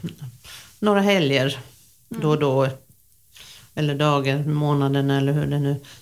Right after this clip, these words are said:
Speaker 1: skulle vara, hos främmande människor.
Speaker 2: Mm.
Speaker 1: När hon var så pass skadad. Om så många av de här barnen är.
Speaker 2: Mm. Men alltså, så ser det ut. För att det, vi, Fanny var skadad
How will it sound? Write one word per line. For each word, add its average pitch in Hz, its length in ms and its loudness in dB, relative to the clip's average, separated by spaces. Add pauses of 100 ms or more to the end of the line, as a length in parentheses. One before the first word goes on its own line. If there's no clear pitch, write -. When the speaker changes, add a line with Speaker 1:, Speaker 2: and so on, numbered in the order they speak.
Speaker 1:
skulle 156 160 -4
vara, 139 200 0
hos - 480 -2
främmande 160 420 2
människor. 180 720 0 (440)
Speaker 2:
Mm. 202 280 -8 (440)
Speaker 1:
När 170 200 2
hon 170 180 2
var 165 160 0
så 165 140 -6
pass 160 340 -4
skadad. - 520 -4 (960)
Om 185 180 0
så - 140 -4
många 170 340 0
av 151 100 -4
de 156 140 0
här 156 80 0
barnen 147 400 -2
är. 160 60 -4 (280)
Speaker 2:
Mm. 202 160 -8 (1900)
Men 240 200 -2
alltså, 247 200 -4
så 262 200 -2
ser 233 200 -6
det 262 80 -2
ut. 196 220 -2
För 233 100 -8
att 226 80 -10
det, 226 160 0
vi, 214 420 -4 (140)
Fanny 196 420 -4
var 196 120 -2
skadad 202 640 -4